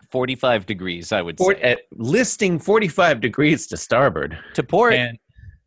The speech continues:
Speaker 1: Oh, well, oh, oh, oh,
Speaker 2: No,
Speaker 1: yeah, yeah, yeah.
Speaker 2: no.
Speaker 1: How, how starboard?
Speaker 2: Nice, nice try, winner. Uh, <laughs> no, it's John's.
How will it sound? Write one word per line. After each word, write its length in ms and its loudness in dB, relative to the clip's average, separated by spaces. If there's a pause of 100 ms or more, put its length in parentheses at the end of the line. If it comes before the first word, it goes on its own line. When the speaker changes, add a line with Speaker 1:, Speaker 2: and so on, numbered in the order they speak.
(160)
Speaker 1:
Oh, 160 4
well, 200 2
oh, 240 4
oh, 220 2
oh, 140 4
Speaker 2:
No, 100 0
Speaker 1:
yeah, 220 2
yeah, 220 0 (120)
yeah. 180 2
Speaker 2:
no. 160 -10 (200)
Speaker 1:
How, 220 -2 (260)
how 300 -6
starboard? 640 -4
Speaker 2:
Nice, 380 -2
nice 300 -2
try, 160 2
winner. 320 -4 (300)
Uh, 280 -4 (640)
<laughs> 560 -20
no, 100 2
it's 160 0
John's. 600 0